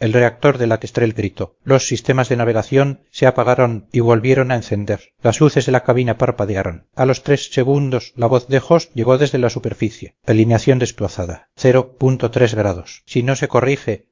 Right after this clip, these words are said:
cuarenta por ciento del pulso se pierde. Lucia ajustó. Disparó con error. El casco tembló. Algo se soltó en la sección de ingeniería. Un golpe sordo como un corazón que se detiene. "Se perdió el cuarenta por ciento", dijo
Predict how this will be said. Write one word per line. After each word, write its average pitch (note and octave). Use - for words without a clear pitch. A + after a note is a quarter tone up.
cuarenta A#2+
por A#2
ciento B2
del A#2+
pulso B2
se G#2
pierde. F2+
Lucia C#3+
ajustó. -
Disparó A#2+
con G#2+
error. F#2
El A2
casco A2
tembló. G2
Algo C#3
se B2+
soltó A#2
en A2+
la G#2
sección A#2+
de G#2
ingeniería. G#2
Un B2+
golpe B2
sordo A#2
como A2+
un A2
corazón A#2+
que A2+
se G2+
detiene. F#2+
"Se -
perdió A#2+
el A#2+
cuarenta A2
por G#2+
ciento", A2+
dijo G2+